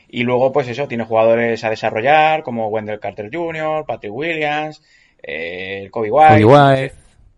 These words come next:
Speaker 1: Entonces, hay un margen todavía de progresión, eh, yo creo que, no sé si Vico lo dijo hace tiempo, que Lavin tampoco es, es un jugador, digamos,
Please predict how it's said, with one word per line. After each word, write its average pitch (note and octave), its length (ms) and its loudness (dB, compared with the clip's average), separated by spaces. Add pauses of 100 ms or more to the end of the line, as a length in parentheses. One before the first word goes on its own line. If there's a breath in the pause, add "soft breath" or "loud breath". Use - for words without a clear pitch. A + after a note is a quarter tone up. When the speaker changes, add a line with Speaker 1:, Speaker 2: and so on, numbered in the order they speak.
(500)
Speaker 1:
Entonces, B2+ 600 -6 (420 soft breath)
hay A2+ 280 -4
un B2+ 420 -10 (340)
margen C3 420 -4
todavía B2+ 240 -2
de B2+ 80 -4
progresión, C#3+ 760 2 (640 loud breath)
eh, G#2 840 -4
yo C3+ 260 4
creo C#3 200 8
que, C3+ 720 2
no C3+ 160 -8
sé C3 100 -16
si C3 140 -10
Vico B2+ 280 0
lo B2+ 120 -2
dijo B2 240 -6
hace A#2+ 120 -6
tiempo, A2+ 280 -10
que G2+ 260 -6
Lavin G#2 320 -6
tampoco A2 320 -6
es, - 480 -16
es - 140 -12
un A#2+ 80 -14
jugador, A#2 420 -2
digamos, A#2 420 -6